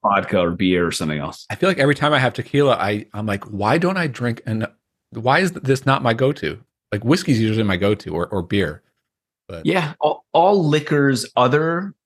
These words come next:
Speaker 1: than tequila make me feel like I'm on the path down,
Speaker 2: Hmm.
Speaker 1: and tequila makes me feel like I'm going up.
Speaker 2: That's a good way to put
Speaker 1: And
Speaker 2: it.
Speaker 1: that, I, I'm, like, addicted to that,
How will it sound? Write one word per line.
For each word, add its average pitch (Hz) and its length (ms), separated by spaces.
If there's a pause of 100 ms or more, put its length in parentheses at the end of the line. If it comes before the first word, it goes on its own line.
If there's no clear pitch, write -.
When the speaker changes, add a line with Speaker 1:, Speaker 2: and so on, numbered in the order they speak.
(140)
Speaker 1:
than 139 640
tequila 175 640
make 120 300
me 120 120
feel 117 220
like 104 200
I'm 101 140
on 95 140
the 95 80
path 95 360 (100)
down, 123 540 (440)
Speaker 2:
Hmm. 98 120 (120)
Speaker 1:
and 110 120
tequila 113 400
makes 104 420
me 110 100
feel 101 200
like 87 180
I'm 87 180
going 73 280
up. - 200
Speaker 2:
That's - 200
a - 20
good 87 200
way 82 140
to 82 60
put - 120
Speaker 1:
And 92 100
Speaker 2:
it. - 20
Speaker 1:
that, 90 240
I, 98 180
I'm, 110 140
like, 92 200
addicted 98 440
to 110 120
that, 87 380